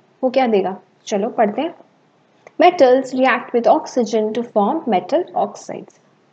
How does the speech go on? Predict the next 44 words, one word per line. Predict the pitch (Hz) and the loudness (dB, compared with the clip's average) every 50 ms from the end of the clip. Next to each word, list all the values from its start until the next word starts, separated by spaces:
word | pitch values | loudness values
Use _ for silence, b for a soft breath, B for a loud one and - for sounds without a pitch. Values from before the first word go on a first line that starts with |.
| _ _ _ _ _ | _ _ _ _ _
जब | 214 - 277 262 | 0 2 4 6
water | 262 240 220 233 269 | 6 6 6 4 0
के | 269 294 | -2 -2
साथ | - - 277 285 | 0 2 2 2
भी | 269 262 330 320 | 2 0 -2 -2
either | - - 196 247 269 | -2 -4 -4 -2 -2
metal | 294 311 294 - 311 311 | -2 -2 -2 0 0 0
oxide | 294 294 294 - - 311 302 294 | 0 0 -4 0 0 0 2 2
या | 311 294 | 0 0
फिर | 302 330 285 | 0 -2 -2
hydroxide | 285 294 269 269 277 262 262 262 - - 311 311 311 285 | 0 -2 0 2 0 0 0 -2 -6 -2 -2 0 0 2
दिया | 294 294 285 | 0 0 0
था, | 285 285 392 403 B B B B B B B B | 0 -2 -4 -4 B B B B B B B B
यहाँ | 254 233 254 311 330 | -4 -2 0 0 0
पे | - 254 226 | 2 0 2
भी | 233 320 415 - - - | 2 0 0 -2 0 0
oxygen | - 226 - - - 339 330 311 294 269 | 0 0 0 -2 0 0 0 2 0 0
में | 277 370 494 453 302 | 0 0 2 4 6
bus | 240 - 370 185 - - - | 6 6 4 4 0 -4 -2
metal | 233 220 208 214 349 415 453 - - | -2 -2 0 0 -2 -2 0 0 0
oxide | 196 196 - - - 196 180 277 392 403 - - - | 0 0 -2 -6 -4 -2 0 2 0 0 -2 -10 -12
produce | - 233 208 170 156 147 151 - | -10 -4 -2 -2 -2 -2 -6 -8
होगा। | 143 - - - - _ _ _ _ | -12 -12 -12 -16 -20 _ _ _ _
ठीक | - 277 - | -4 -2 -2
है, | 415 427 427 | -4 -8 -2
for | - 320 311 | 0 4 4
example | 320 320 320 - 381 359 320 269 - 220 220 - - | 4 2 2 0 0 0 0 0 0 -2 -2 -2 -4
अगर | 240 233 247 254 254 - - | -4 -4 -4 -6 -8 -4 -2
copper | 254 277 302 - - 330 311 - | 0 0 0 4 4 4 4 4
है | 254 233 | 2 -2
आपके | 202 196 - - 185 | -4 -4 -6 -8 -10
पास, | - - 165 226 320 370 - - b b b b b b b b b | -8 -8 -6 -6 -6 -8 -8 -12 b b b b b b b b b
copper | - 233 247 240 - 330 330 320 | 4 4 4 4 2 0 0 2
को | 349 359 | 4 4
अगर | 339 294 269 294 285 | 4 4 4 0 0
आप | 302 302 302 - | -2 -4 -4 -2
oxygen | - 240 240 - - - 302 285 - 320 311 | -4 -4 -4 -6 -2 -2 -2 0 0 -2 0
में | 311 311 311 285 - - - _ - | 0 0 -2 -4 -6 -10 -18 _ -8
मतलब | 233 214 240 240 226 - | -6 0 0 0 0 0
expose | 226 226 - - 262 247 240 233 233 | -4 -4 -4 0 2 2 2 2 2
कर | - 202 185 | 0 0 0
दो, | 202 196 226 | 2 0 -2
छोड़ | 214 - - 294 277 240 | -2 0 2 2 4 4
दो, | 220 202 269 | 2 0 0